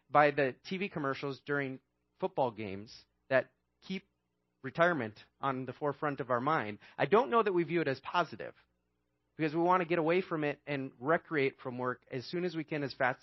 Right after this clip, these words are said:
as we can, right? We want to retire from it. Anyways, uh, was work a negative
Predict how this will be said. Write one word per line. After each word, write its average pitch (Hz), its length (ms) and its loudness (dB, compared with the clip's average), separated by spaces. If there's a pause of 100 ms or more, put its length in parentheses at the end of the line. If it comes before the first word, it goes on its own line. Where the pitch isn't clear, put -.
as 95 100 -18
we 104 80 -12
can, 95 240 -10
right? 104 260 -4
We 127 100 -8
want 117 180 -4
to 131 40 -4
retire 147 560 -2
from 98 200 -12
it. - 100 -20 (400)
Anyways, 135 520 0 (600)
uh, 180 120 -8
was 165 560 0
work 214 460 -4 (680)
a 175 60 -4
negative 147 600 -2